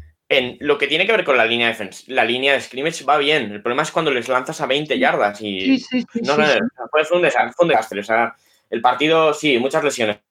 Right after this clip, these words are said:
Speaker 1: pero Shanahan no estuvo nada bien.
Speaker 2: El suplente tirando downfield es que lo hace mejor para mí que Garoppolo, ¿eh? Pero bueno, ya está.
Speaker 1: Sí, pero ya vi-,
Speaker 2: Bueno,
Speaker 1: ya,
Speaker 2: es
Speaker 1: ya
Speaker 2: igual.
Speaker 1: vimos a Mullens contra,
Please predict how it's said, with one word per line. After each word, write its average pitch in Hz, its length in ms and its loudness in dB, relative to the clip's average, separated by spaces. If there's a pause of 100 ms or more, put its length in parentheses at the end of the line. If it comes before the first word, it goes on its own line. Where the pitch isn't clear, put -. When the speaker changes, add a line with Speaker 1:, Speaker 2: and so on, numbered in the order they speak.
(220)
Speaker 1:
pero 92 360 2
Shanahan 123 420 0
no 135 80 4
estuvo 127 260 0
nada 107 240 4
bien. 95 220 -6 (680)
Speaker 2:
El 202 280 0
suplente 233 680 0
tirando 214 640 0
downfield 196 760 0 (380)
es 160 100 -10
que 208 120 0
lo 202 80 4
hace 220 100 0
mejor 185 280 2
para 165 180 2
mí 165 120 -2
que 185 80 -4
Garoppolo, 156 560 0
¿eh? 185 120 -10 (500)
Pero 143 180 -2
bueno, 160 260 0 (240)
ya 156 100 2
está. 147 200 2
Speaker 1:
Sí, 104 140 2
pero 92 480 0
ya 117 140 0
vi-, 123 100 -2
Speaker 2:
Bueno, 247 160 2
Speaker 1:
ya, - 40 0
Speaker 2:
es - 60 -2
Speaker 1:
ya - 80 2
Speaker 2:
igual. 233 200 0
Speaker 1:
vimos - 120 -2
a 131 80 0
Mullens 120 320 -2
contra, 120 260 -4